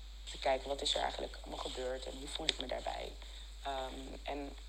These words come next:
ja, dat, het zet alles ook een soort van in perspectief. Ehm, nou ja, hoe ik eigenlijk mijn dag, eh, begin is voornamelijk heel erg productief. Eh, voor mij werkt het heel erg om in de ochtenden, eh,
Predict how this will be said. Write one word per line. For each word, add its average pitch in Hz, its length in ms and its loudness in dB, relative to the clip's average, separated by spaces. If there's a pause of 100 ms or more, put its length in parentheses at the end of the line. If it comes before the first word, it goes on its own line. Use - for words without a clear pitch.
(120)
ja, 156 160 2
dat, - 160 0
het - 160 0
zet - 300 4
alles - 300 6
ook 156 180 0
een 151 80 2
soort 147 220 2
van - 160 -2
in 143 200 -4
perspectief. - 880 0 (760)
Ehm, 131 1000 2 (100)
nou 139 140 2
ja, 135 40 2
hoe 165 300 6
ik 190 100 2
eigenlijk - 420 8
mijn 147 240 2
dag, - 540 8
eh, 135 240 4
begin 175 320 4
is 170 120 4
voornamelijk 147 480 0
heel 151 220 2
erg - 240 4
productief. 135 800 0 (720)
Eh, 135 80 -2 (200)
voor 143 220 0
mij 147 360 8
werkt 170 260 8
het - 100 -2
heel 143 200 4
erg 143 220 4
om 143 120 -2
in 139 100 2
de 135 120 0
ochtenden, 135 800 4 (880)
eh, 135 100 2